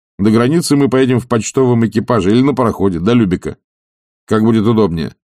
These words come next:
А там во многих местах железные дороги есть. А квартира? А Захар? А Обломовка? Ведь надо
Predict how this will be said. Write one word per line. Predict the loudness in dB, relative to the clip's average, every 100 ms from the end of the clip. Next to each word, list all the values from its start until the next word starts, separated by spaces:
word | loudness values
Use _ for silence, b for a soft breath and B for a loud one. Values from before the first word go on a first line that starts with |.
| _ _ _
А | -8 -2
там | 0 0
во | -2
многих | -2 -2 -2
местах | -4 -2 0 0
железные | 2 2 2 0 0
дороги | 0 0 -2
есть. | -8 -12 -18 _ _ _ _
А | -20
квартира? | -16 -14 -12 -12 -12 -12 -14 _ _ _ _ _
А | -4 -4 -6 -8
Захар? | -4 -4 -4 -8 -6 -2
А | 0
Обломовка? | 0 0 0 0 0 -4 -8
Ведь | -8 -4
надо | -4 -4